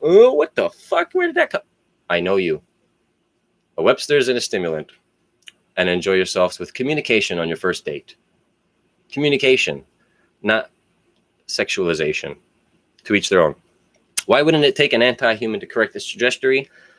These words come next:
Because twisted words, this flame that we spew, this tongue of fire that we have, like our D N A, twisted and fucked up, becomes one strand when it comes with two or more. We'll call it two or more. But for the theory of this post, or the idea of this post, excuse me,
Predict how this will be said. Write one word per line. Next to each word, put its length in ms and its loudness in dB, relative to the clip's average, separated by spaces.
Because 500 -2
twisted 400 2
words, 440 2
this 160 -10
flame 400 -2
that 120 -2
we 120 -4
spew, 380 -6
this 220 -6
tongue 220 -6
of 80 -8
fire 240 2
that 140 -2
we 100 -4
have, 320 0
like 220 -2
our 100 2
D 160 -6
N 140 0
A, 180 -2
twisted 380 -2
and 160 -4
fucked 320 -2
up, 240 2
becomes 400 -4
one 560 2
strand 760 0
when 140 -2
it 80 -10
comes 240 -4
with 160 -8
two 180 -2
or 80 2
more. 340 0
We'll 100 -6
call 220 -6
it 100 -8
two 140 -4
or 60 0
more. 320 -8
But 200 -12
for 120 -6
the 80 -10
theory 420 2
of 120 4
this 160 -4
post, 420 0
or 100 -2
the 120 -2
idea 340 0
of 100 -6
this 120 -10
post, 380 -4
excuse 400 -6
me, 200 -6